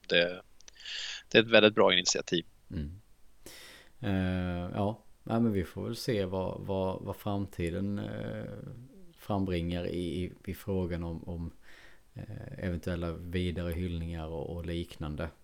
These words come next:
Speaker 2: Eh, men som du säger, det är ju väldigt positivt och, och, och skönt att han fick, fick ta del av de hyllningarna som, som ändå, eh,
Speaker 1: Mm.
Speaker 2: planerades för att, att han orkade med det framförallt, för det var väl egentligen det stora problemet och stora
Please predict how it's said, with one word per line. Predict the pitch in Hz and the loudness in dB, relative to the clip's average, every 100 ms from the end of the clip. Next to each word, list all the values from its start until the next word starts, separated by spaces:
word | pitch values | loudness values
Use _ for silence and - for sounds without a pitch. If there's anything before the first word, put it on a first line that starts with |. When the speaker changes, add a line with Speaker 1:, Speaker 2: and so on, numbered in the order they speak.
| - | -10
Speaker 2:
Eh, | 87 85 85 85 85 85 | -8 -6 -6 -6 -8 -8
men | - 95 | -4 -4
som | - 87 | -2 -6
du | |
säger, | 80 80 82 | -4 -4 -2
det | |
är | 87 82 | -2 -2
ju | 80 | -2
väldigt | 85 80 80 | -4 -4 -8
positivt | - 87 - 80 | -10 -10 -8 -8
och, | - - | -8 -6
och, | 85 78 87 | -8 -6 -10
och | - - - - - | -12 -20 -20 -20 -20
skönt | - 104 90 90 | 4 4 4 0
att | - | -4
han | 92 | -6
fick, | - 90 - - - - - | -2 -4 -4 -18 -20 -20 -4
fick | 107 - | -4 -2
ta | - | -2
del | 90 101 95 92 98 | 0 0 2 2 2
av | 107 | 0
de | 104 90 | 0 0
hyllningarna | 87 87 85 80 80 | -2 -2 -4 -4 -6
som, | 78 82 80 87 | -6 -6 -6 -6
som | 87 | -4
ändå, | 80 82 78 82 - - - - - - | -4 -2 -2 -4 -8 -20 -20 -20 -20 -14
eh, | - - - | -4 0 0
Speaker 1:
Mm. | - - | -2 -8
Speaker 2:
planerades | - 85 82 80 80 | -6 -4 -2 -4 -6
för | - 82 | -4 -6
att, | 73 | -4
att | 87 90 | -6 -4
han | 92 95 | -2 -4
orkade | 85 - - 85 | -4 -8 -4 -2
med | 80 67 - | -2 -4 -6
det | 90 | -6
framförallt, | 87 78 80 85 | -6 -6 -8 -8
för | - | -8
det | 78 | -6
var | 76 | -6
väl | - | -6
egentligen | 90 78 80 | -6 -6 -4
det | 80 | -4
stora | - - 85 73 | -4 -6 -6 -6
problemet | 71 85 78 71 82 - | -6 -6 -6 -8 -10 -8
och | 73 - | -8 -10
stora | - 85 78 76 76 | -8 -8 -6 -6 -6